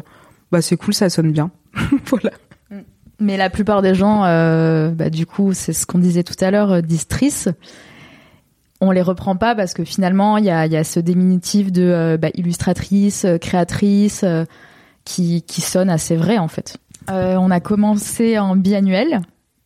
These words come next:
Speaker 2: et, euh, et là, on est sur une fréquence de, euh, de un par an. Parce que c'est, euh, on, on veut que ce soit un peu plus, un peu plus fat, en fait, un peu plus profond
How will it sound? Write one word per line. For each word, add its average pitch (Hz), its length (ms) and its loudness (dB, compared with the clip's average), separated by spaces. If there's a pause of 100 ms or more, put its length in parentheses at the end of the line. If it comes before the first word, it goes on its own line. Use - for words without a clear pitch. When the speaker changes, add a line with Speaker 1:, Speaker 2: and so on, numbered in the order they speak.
(160)
Speaker 2:
et, 190 240 2
euh, 180 280 2
et 185 140 2
là, 196 160 2
on 208 100 0
est 185 100 0
sur - 180 -4
une 175 80 2
fréquence 185 400 0
de, 165 120 0
euh, 156 480 2
de 156 220 0
un 180 120 0
par 165 240 0
an. - 60 -8 (1120)
Parce - 180 -8
que - 120 -6
c'est, 156 420 0
euh, 156 280 -2
on, 156 260 0
on 170 100 2
veut 165 180 2
que 175 80 -2
ce 190 120 0
soit 175 180 0
un 175 80 2
peu 175 140 0
plus, 170 440 0
un 160 80 2
peu 160 120 -2
plus - 160 -10
fat, 190 260 -2
en 175 60 -2
fait, - 340 -4 (500)
un 175 120 2
peu 170 160 -2
plus 180 320 -2
profond 220 720 2